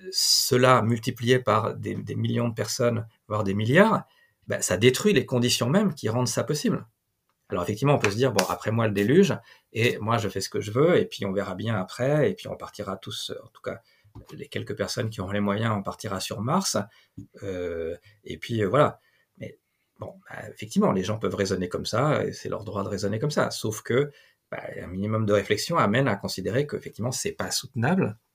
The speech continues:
Et alors, comment on pourrait changer ça ? Bah, alors évidemment que c'est extrêmement difficile,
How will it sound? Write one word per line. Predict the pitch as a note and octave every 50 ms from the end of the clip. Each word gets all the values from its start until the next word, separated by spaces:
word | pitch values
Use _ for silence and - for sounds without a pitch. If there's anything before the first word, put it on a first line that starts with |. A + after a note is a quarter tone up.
| _ _ _ _ _ _ _ _ _ _ -
Et | - B2+
alors, | B2 A#2 -
comment | - F3 G3
on | F3+
pourrait | C3 B2 A#2+ B2+
changer | B2 - D3+ B2+ A2+ B2+
ça ? | A#2+ - B2+ A2 G#2+ A2 - - - - - - _ - - - _ _ _ _ _
Bah, | - - - -
alors | - - -
évidemment | G2 F#2 G#2 B2 A#2+
que | -
c'est | -
extrêmement | F#2+ - - - - A2 A2 A2
difficile, | G#2+ G#2 F#2+ A2 G#2 - - A3+ A3 D3 - -